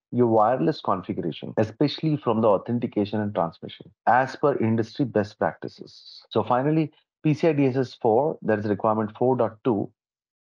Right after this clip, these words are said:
talks about examining documented policies and procedures to verify that the processes are defined to secure pan with strong cryptography whenever sent over end user messaging technologies.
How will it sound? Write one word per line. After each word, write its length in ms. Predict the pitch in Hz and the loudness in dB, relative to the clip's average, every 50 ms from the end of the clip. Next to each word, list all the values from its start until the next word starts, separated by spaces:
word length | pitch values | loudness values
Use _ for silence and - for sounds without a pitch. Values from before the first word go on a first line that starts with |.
| _ _ _ _ _ _ _ - | _ _ _ _ _ _ _ 2
talks 300 | 139 135 131 131 - - | 2 2 2 2 -2 -2
about 320 | 120 117 110 113 110 - - | 0 2 2 2 0 -2 -4
examining 720 | 107 98 98 - - 123 123 131 135 139 147 151 147 127 | -4 -6 -6 -4 -2 0 0 2 0 0 0 0 0 0
documented 720 | 110 98 92 - - 127 123 117 113 117 - 120 113 107 - _ | 0 0 -2 -2 -4 -2 -2 -2 -2 -2 -2 -2 -2 -2 -4 _
policies 480 | - 104 104 117 123 - 165 151 135 143 | 0 0 0 0 0 0 -2 -2 0 -2
and 140 | 127 107 | -4 -4
procedures 440 | 107 101 101 - 101 104 101 95 92 - | -6 -8 -8 -8 -6 -4 -4 -4 -4 -2
to 100 | 110 98 | 0 0
verify 420 | 101 101 113 110 113 127 123 120 | 2 2 2 2 2 2 0 2
that 140 | 104 98 95 | 0 -2 -4
the 80 | 95 | -6
processes 640 | - - 104 95 98 - - 120 117 - 120 117 - | -2 0 0 0 0 0 -6 -8 -6 -6 -8 -6 -4
are 120 | - 98 95 | -4 -4 -4
defined 640 | - 90 85 - _ 123 123 127 110 90 80 78 - _ _ _ _ _ _ _ _ _ _ _ | -6 -8 -12 -4 _ 0 0 2 0 -2 -4 -6 -8 _ _ _ _ _ _ _ _ _ _ _
to 60 | 110 | -4
secure 840 | 101 - - - - 110 101 107 - - 151 151 151 156 143 131 - - | -4 -4 -8 -4 -2 -2 -2 -2 0 2 4 4 4 4 2 -2 -2 -2
pan 320 | 113 92 90 87 90 - - | 0 0 0 -2 -4 -4 -6
with 160 | 107 104 - | -8 -8 -8
strong 640 | - - - - - 120 120 131 139 147 151 139 | -12 -18 -14 -4 0 2 2 4 4 2 0 -2
cryptography 720 | - - 117 - - 120 110 113 110 98 107 117 113 113 113 - _ _ _ _ _ _ _ _ _ | -6 -10 -10 -4 -4 -2 0 0 0 -2 -2 -2 -4 -4 -6 -8 _ _ _ _ _ _ _ _ _
whenever 440 | - 104 107 113 123 139 143 147 135 | 0 2 2 4 4 4 2 2 0
sent 520 | 120 - - - - 110 107 110 107 110 110 - - | -2 -6 -8 -4 -2 0 0 0 -2 -4 -8 -6 -2
over 380 | 107 104 104 104 101 - - - | 0 2 4 2 2 0 -2 -2
end 340 | 107 107 107 113 113 113 - - _ | -2 0 0 -2 -2 -6 -8 -10 _
user 540 | 101 104 107 104 98 90 - 104 101 101 - _ 95 | -4 -2 -2 -2 -2 -2 -2 -2 -2 -4 -6 _ -6
messaging 480 | 98 90 - 95 90 98 98 95 90 - | -6 -4 -4 -6 -4 -4 -4 -4 -4 -4
technologies. 720 | 80 - - 82 82 80 69 - - - - - - | -6 -4 0 0 0 0 -2 -4 -8 -12 -14 -14 -18